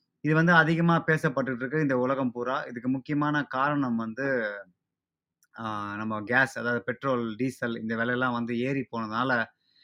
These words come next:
எல்லாருமே வந்து, அ, எலக்ட்ரிக் கார், எலக்ட்ரிக் வெஹிக்கிள், எலக்ட்ரிக் பைக்கு, ச-, இது, இத பத்திலாம் நெறைய பேசிக்கிட்டு இருக்காங்க.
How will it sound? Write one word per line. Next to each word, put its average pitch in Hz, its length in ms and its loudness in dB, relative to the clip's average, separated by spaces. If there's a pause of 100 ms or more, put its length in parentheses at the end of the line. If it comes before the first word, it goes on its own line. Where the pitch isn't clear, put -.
(220)
எல்லாருமே 151 520 4
வந்து, 147 300 2 (720)
அ, 110 220 -6
எலக்ட்ரிக் 127 400 -4
கார், 117 260 0
எலக்ட்ரிக் 120 380 -4
வெஹிக்கிள், 113 300 -4
எலக்ட்ரிக் 113 380 -6
பைக்கு, 113 480 -4 (420)
ச-, 120 200 0
இது, 123 220 -2
இத 123 140 0
பத்திலாம் 127 360 -2
நெறைய 127 360 0
பேசிக்கிட்டு 127 480 -6
இருக்காங்க. 107 460 -6